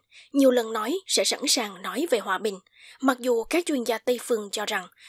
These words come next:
ông này đang chờ cuộc bầu cử tổng thống Mỹ hai nghìn không trăm hai mươi bốn trước khi thực sự làm điều đó. Trở lại với cuộc họp báo của ông Zelensky ở thủ đô Kiev,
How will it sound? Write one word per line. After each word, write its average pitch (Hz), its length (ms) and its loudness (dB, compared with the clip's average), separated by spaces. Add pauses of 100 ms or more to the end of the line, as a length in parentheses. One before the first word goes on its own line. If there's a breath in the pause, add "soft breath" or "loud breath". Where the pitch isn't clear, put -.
(120)
ông 285 160 2
này 214 340 -2
đang 233 240 0
chờ 202 380 -2
cuộc 214 160 0
bầu 214 140 2
cử 185 320 -4
tổng 180 160 -2
thống 226 200 -6
Mỹ 226 280 0
hai 269 180 -4
nghìn 233 260 -6
không 208 200 -10
trăm 202 140 -4
hai 202 120 -8
mươi 185 60 -14
bốn 190 140 -6 (380 loud breath)
trước 370 200 6
khi 214 320 -2
thực 240 200 -4
sự 180 240 0
làm 185 220 -4
điều 190 120 -6
đó. 190 260 -2 (1200 soft breath)
Trở 240 120 4
lại 254 280 2
với 233 180 2
cuộc - 160 0
họp 233 180 0
báo 220 300 -2
của 185 100 0
ông 214 180 -2
Zelensky 202 680 -4
ở 202 140 -4
thủ 196 160 -6
đô 202 240 -6
Kiev, 208 300 -2